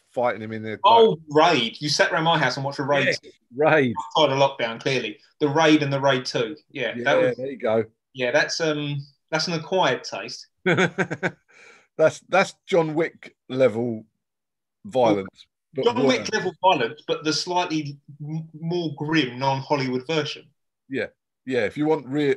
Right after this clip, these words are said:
Speaker 1: like, not real, realism is the wrong word, isn't it? But he does get hurt in that film, doesn't he?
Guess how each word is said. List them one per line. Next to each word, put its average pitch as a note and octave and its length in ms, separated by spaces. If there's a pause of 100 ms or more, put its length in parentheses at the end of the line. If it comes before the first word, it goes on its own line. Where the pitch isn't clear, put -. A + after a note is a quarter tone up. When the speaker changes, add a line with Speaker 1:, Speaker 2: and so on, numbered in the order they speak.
Speaker 1:
like, B2 300
not A#2+ 260
real, G2+ 360
realism G#2+ 480
is - 60
the G2+ 60
wrong G2+ 200
word, G2+ 240
isn't G2 120
it? - 160
But G#2+ 200 (520)
he C3 140
does C3+ 280
get A#2+ 200
hurt B2 340
in F#2 140
that G2+ 220
film, G#2+ 260
doesn't G#2 200
he? F2+ 120